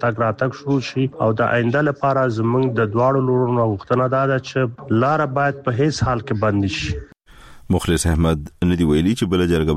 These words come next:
Speaker 2: به کله وشي. پاکستان د تورخم دروازې د فروری په یوویشتمې تر هغې وروسته وتړله چې پر افغان طالبانو یې په ممنوعه سیمه کې د یوې پوستې جوړولو تور پورې کړ. په ملګرو ملتونو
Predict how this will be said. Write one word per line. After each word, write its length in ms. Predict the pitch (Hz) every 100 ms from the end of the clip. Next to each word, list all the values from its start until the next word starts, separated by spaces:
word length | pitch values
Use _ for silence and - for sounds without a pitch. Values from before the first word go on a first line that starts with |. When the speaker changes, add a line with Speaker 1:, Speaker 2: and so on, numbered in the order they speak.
| 85
Speaker 2:
به 100 | -
کله 200 | 107 73 73
وشي. 260 | - 87 78
پاکستان 480 | 76 - 87 85 80
د 80 | 85
تورخم 340 | 80 - 82 80
دروازې 440 | 80 80 82 76
د 120 | 71
فروری 300 | 78 76 78
په 220 | 73 76 71
یوویشتمې 440 | - 82 76 71
تر 160 | 71 73
هغې 320 | 78 78 73
وروسته 400 | 90 - 69 65
وتړله 440 | 67 73 73 82 - - - -
چې 200 | 90 78
پر 160 | 73 71
افغان 260 | 76 73 78
طالبانو 420 | 71 67 73 71
یې 140 | - 76
په 160 | 73
ممنوعه 440 | 67 64 67 80 -
سیمه 200 | 71 65 -
کې 80 | 71
د 100 | 64
یوې 200 | 55 -
پوستې 560 | 65 - 87 92 - - - - -
جوړولو 460 | - - - 69 - - -
تور 200 | - - -
پورې 220 | - - -
کړ. 100 | 90 - - - - - - - - - - -
په 160 | 139 151
ملګرو 300 | 156 147 165 165
ملتونو 400 | 151 143 143